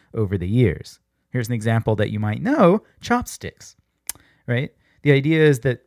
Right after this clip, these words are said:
the custom of eating food with, with chopsticks has traveled around with Chinese communities or with Japanese or Korean communities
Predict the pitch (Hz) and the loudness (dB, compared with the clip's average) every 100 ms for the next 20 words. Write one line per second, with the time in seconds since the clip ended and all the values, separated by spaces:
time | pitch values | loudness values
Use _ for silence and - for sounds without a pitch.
0 | 120 120 - 143 - 127 113 147 131 127 | -6 -4 -2 -2 -2 -4 -4 -2 -2 -2
1 | - 147 135 117 107 101 _ _ 120 101 | -4 -2 0 0 -4 -8 _ _ -2 -2
2 | - - 175 262 - - 113 - 120 - | -6 -2 -2 -2 -6 -2 -2 -2 -6 -4
3 | - 156 185 180 160 139 139 156 151 151 | 0 2 4 2 2 2 2 2 2 0
4 | 135 _ _ 143 202 226 - 170 151 143 | -4 _ _ 8 8 8 -4 -2 -2 -4
5 | - 131 120 113 107 101 101 101 95 104 | -8 -6 -6 -4 -6 -4 -4 -4 -4 -4
6 | 98 98 92 95 - 104 127 120 107 117 | -4 -8 -10 -10 -12 -10 -6 -6 -6 -6
7 | 110 104 95 95 | -4 -6 -8 -12